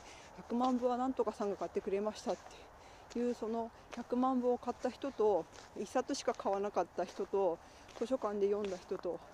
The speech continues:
まあ、どれが偉いかどれが偉くないかみたいなことって別にないわけじゃないですかね。だから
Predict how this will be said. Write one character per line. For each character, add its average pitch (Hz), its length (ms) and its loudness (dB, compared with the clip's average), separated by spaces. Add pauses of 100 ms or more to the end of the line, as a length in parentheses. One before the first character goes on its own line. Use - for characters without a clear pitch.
ま 254 80 2
あ、 - 20 0
ど 254 140 0
れ 427 100 4
が 185 140 6
偉 196 160 4
い 196 80 2
か 190 100 2
ど 190 160 0
れ 254 80 6
が 165 140 2
偉 190 160 4
く 196 80 -2
な 185 100 0
い 175 60 -2
か 170 120 0
み 170 80 -2
た 165 100 0
い - 20 0
な 156 80 -4
こ 170 100 -10
と 196 120 -6
っ - 20 -14
て - 200 -4 (420)
別 285 220 -2
に 285 80 2
な 294 140 6
い 220 60 4
わ 180 100 6
け 190 140 -2
じ - 80 -6
ゃ 175 40 -4
な 175 120 -2
い 160 80 -4
で - 100 -12
す - 100 -8
か - 140 -4 (320)
ね。 226 140 -2 (580)
だ 208 80 0
か 196 140 -2
ら 165 160 0